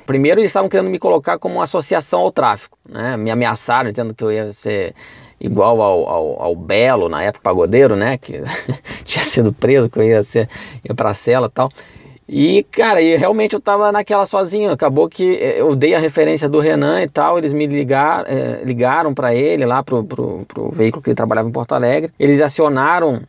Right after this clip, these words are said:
o, o jornal lá, acionou o Sindicato de Jornalistas do Rio. Aí me, eh, enfim, esclareceram um pouco a situação, mas, eh, mesmo assim eles me fizeram assinar um termo de declaração porque eu tava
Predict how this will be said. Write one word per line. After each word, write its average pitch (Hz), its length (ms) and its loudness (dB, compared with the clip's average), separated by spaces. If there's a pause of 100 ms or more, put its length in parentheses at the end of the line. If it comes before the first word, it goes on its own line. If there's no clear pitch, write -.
o, 117 300 -4
o 123 60 0
jornal 123 320 2
lá, 113 160 0
acionou 135 800 2
o 117 340 0
Sindicato 123 480 -2
de - 60 -18
Jornalistas 120 440 -4
do 151 80 -2
Rio. 147 320 0 (300)
Aí 147 500 2
me, 180 540 -6
eh, 123 320 -2
enfim, 123 320 2
esclareceram 147 640 0
um - 20 -4
pouco 151 160 -2
a 143 40 -4
situação, 151 460 0
mas, 117 460 -2
eh, 110 380 2
mesmo 135 320 2
assim 143 320 0
eles 151 300 2
me - 440 -4
fizeram 131 260 2
assinar 131 280 -2
um 127 40 -2
termo 131 200 0
de 127 60 -2
declaração 131 520 -2
porque 139 140 -6
eu 143 80 0
tava 139 420 0